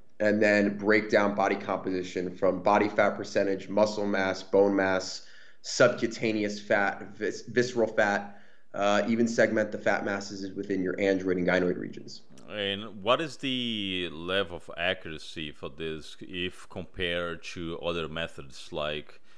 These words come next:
Speaker 2: uh, water and, and other methods to, that, uh, look for body fat?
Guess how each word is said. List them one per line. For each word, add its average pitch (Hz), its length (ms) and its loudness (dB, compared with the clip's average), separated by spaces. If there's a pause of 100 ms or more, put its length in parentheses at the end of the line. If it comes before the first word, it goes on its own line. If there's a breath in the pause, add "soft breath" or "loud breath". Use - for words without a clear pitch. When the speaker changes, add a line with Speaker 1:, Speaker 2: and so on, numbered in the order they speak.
(520 soft breath)
Speaker 2:
uh, 76 440 0
water 85 600 -2
and, 80 300 -6
and 85 120 -8
other 82 220 -4
methods 82 540 -8
to, - 300 -10
that, 80 280 -6
uh, 73 340 -4
look 80 220 -8
for 76 180 -10
body 76 240 -4
fat? - 360 -10